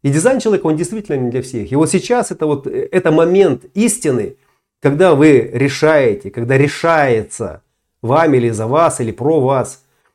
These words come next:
то есть вы действительно в эксперименте, то есть вы действительно проживаете свой дизайн, и-, или вы просто играли, и для вас, или для вас это было просто хобби,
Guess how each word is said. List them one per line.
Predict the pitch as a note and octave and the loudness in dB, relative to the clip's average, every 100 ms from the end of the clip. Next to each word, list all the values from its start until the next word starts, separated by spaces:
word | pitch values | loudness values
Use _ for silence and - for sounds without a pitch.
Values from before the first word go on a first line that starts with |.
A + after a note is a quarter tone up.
| _ _ | _ _
то | |
есть | C#3 C3+ | 0 2
вы | D3+ | 2
действительно | D#3+ - C4 - F3+ D3+ | 2 2 2 4 2 2
в | C#3+ | 0
эксперименте, | C#3 D3 C#3+ C#3 A#2 G#2+ | -4 -2 0 2 0 -2
то | A2 | -8
есть | B2 | -4
вы | C3+ | -2
действительно | D#3 - E3+ G#3+ A3+ | -2 -2 -2 0 -2
проживаете | G3+ E3+ F3 E3+ D3 B2+ | -2 -4 -4 -2 -4 -4
свой | C#3+ B2+ | -6 -4
дизайн, | B2+ A#2+ G#2+ G#2 | -4 -4 -6 -4
и-, | C3+ | -2
или | D3+ D3+ | 2 2
вы | D#3+ | 0
просто | D#3 - D3 | -6 -4 -2
играли, | C#3 D#3 C#3+ A2+ - | 0 0 0 -2 -4
и | |
для | A#2 C#3 | -4 -2
вас, | D#3 C#3 | -2 -4
или | C3+ | -6
для | B2 D3+ | -2 -2
вас | D3 | -2
это | C#3+ | -4
было | C#3 | -4
просто | C3+ D3+ C#3 | -4 -6 -8
хобби, | B2+ D#3 C#3+ G2+ A#2+ | -8 -4 -4 -4 -14